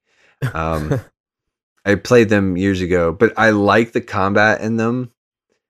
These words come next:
Speaker 1: If Sony had not sort of backed off their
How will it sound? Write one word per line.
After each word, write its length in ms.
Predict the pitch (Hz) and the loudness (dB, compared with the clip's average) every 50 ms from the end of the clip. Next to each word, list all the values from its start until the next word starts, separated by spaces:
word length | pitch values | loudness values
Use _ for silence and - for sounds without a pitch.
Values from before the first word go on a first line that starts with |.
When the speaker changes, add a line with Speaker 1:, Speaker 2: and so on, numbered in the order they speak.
| _ _ _ _ _ _ _ _ _ _ _ - | _ _ _ _ _ _ _ _ _ _ _ 2
Speaker 1:
If 340 | 190 202 202 170 - - - | 4 6 6 4 2 -2 -6
Sony 560 | - - - 156 147 147 143 131 127 120 110 | -4 0 2 4 4 6 6 4 4 4 2
had 360 | 104 - - 120 110 110 95 101 | 0 0 0 2 2 2 2 0
not 360 | 107 107 107 107 104 95 - | 0 2 2 2 2 0 -2
sort 220 | - - 120 104 101 | 0 0 2 2 2
of 160 | 95 85 - | 0 -4 -2
backed 340 | 92 90 90 85 - - - | -2 -2 -2 -2 -4 -6 -2
off 400 | 85 87 82 80 78 - - - | -2 0 0 0 -2 -6 -10 -14
their 640 | 95 95 95 87 85 80 80 78 78 76 71 - | -8 -4 -2 0 0 0 -2 -2 -4 -4 -4 -6